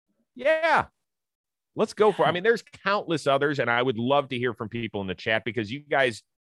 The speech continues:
Speaker 1: kinda help us go, "Oh, yeah, that'd be really interesting," you know? So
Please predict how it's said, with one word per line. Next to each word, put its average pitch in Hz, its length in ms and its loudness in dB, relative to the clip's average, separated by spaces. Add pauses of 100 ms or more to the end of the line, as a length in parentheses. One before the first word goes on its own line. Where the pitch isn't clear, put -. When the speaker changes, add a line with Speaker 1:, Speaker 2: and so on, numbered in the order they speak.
(280)
Speaker 1:
kinda 143 340 -2
help 123 260 0
us 123 140 -4
go, 113 240 2
"Oh, 180 200 2
yeah, 175 280 -4
that'd 190 220 0
be 185 100 -6
really 175 400 -2
interesting," 123 480 -10 (280)
you 117 100 -4
know? 131 280 -2 (600)
So 98 200 -2